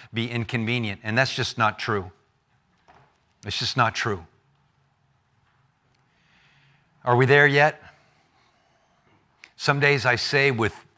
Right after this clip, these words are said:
every fiber of my being, "Yes! Let's go, Lord. What's next?" And other days, I fall flat on my face, and I'm not sure. But I know who to turn to.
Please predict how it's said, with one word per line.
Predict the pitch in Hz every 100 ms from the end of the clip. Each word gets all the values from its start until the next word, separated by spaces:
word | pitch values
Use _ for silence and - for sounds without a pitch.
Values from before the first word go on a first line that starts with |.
| _ _ _ _ - _ _ -
every | 147 143
fiber | 123 - 147 139 131 131
of | 120
my | 131 127
being, | 135 139 131
"Yes! | 107 160 123 - - - - - _ _ _ _ _
Let's | 147 - - _
go, | - 269 180
Lord. | 123 104 90 87 90
What's | 208 - 180
next?" | 240 - - - - _ _ _ _ _ _ _ _ _ _ _ -
And | 98
other | 104 139
days, | 139 139 139 120
I | 104 90
fall | 107 92
flat | - 101 110
on | 117
my | 113
face, | - 87 85 - - - - _ _ _
and | 101 90
I'm | 87 73 73 -
not | 98 92
sure. | - 85 78 80 _ _ _ _ _ _ _ _ _ _ _ _ _ _ _ _ _ _ _ _ _ _ -
But | 110
I | 107
know | 113 113
who | 120
to | 117
turn | 104 90 85
to. | 85 80